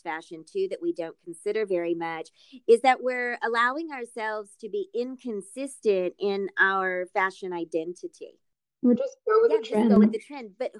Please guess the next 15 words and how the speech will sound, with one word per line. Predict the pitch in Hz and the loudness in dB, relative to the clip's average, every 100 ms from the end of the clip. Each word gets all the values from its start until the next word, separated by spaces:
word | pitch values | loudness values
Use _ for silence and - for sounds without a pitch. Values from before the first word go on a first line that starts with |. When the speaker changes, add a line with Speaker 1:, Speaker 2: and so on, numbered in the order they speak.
| - | -8
Speaker 1:
who | 320 | -2
are | 320 262 | -2 -2
you? | 214 208 247 330 226 - _ _ _ _ - | -4 -8 -8 -4 -4 -4 _ _ _ _ -4
What | 277 | -2
is | 311 240 196 185 | -2 -10 -18 -4
your | 202 285 330 - | 2 4 2 -4
trend? | 233 156 117 214 | -10 -10 -12 -16
<laughs> | 269 - | -16 -2
Speaker 2:
Yeah. | 254 | 0
Speaker 1:
You | 254 - - | 0 -6 -4
know, | 269 285 _ - _ - | -4 -6 _ -20 _ 2
I'm | 285 370 | 2 2
the | 370 381 - | -10 -14 -12
same | 277 247 269 294 | -12 -10 -8 -8
trend | 311 294 220 220 247 277 | -8 -8 -6 -6 -8 -10